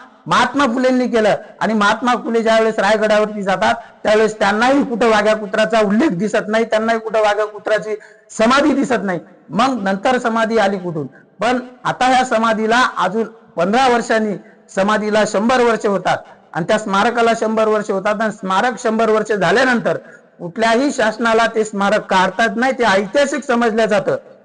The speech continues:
म्हणून शंभर वाय-, वर्ष व्हायच्या आत ते स्मारक काढलं गेलं पाहिजे, हटवलं गेलं पाहिजे. कारण मी याआधीही सांगितलं होतं, आमचा इतिहास कुत्र्या मांजराचा नाही, आमचा इतिहास शूरवीरांचा इतिहास आहे.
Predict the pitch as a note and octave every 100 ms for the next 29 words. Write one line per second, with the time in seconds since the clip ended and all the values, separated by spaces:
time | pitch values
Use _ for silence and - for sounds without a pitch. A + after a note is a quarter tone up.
0 | - B3+ D#4+ A#3 D#3 - - - G3+ A3+
1 | B3 G#3+ G3+ F#3+ - D#3 G#3+ A3 G#3 F#3
2 | - A#3 F#3 B3 A3 - - _ _ G#3
3 | G#3 F#3+ G3 A#3 A3+ - _ - F3+ A#3
4 | B3 C4+ B3+ B3 A#3 A#3 E3 F3 C#4+ C4+
5 | A3 G#3+ F#3 F3+ D3+ - - - F3 A3+
6 | C#4 C#4+ - - F3 G#3+ A3+ A#3 B3+ C4+
7 | A#3+ A#3+ A#3 A#3 A3+ G#3 - E3 A3 G#3+
8 | C#4 A3 A3+ A#3+ A#3 G#3+ G3 A3+ G#3 G3+
9 | A3+ A3 G#3+ G3 G3 - - - D3+ G#3+
10 | - B3 A#3+ B3+ C4 B3+ - D4+ D#4+ D4
11 | C#4 B3 A3 G3+ F#3+ F3+ F3+ G#3+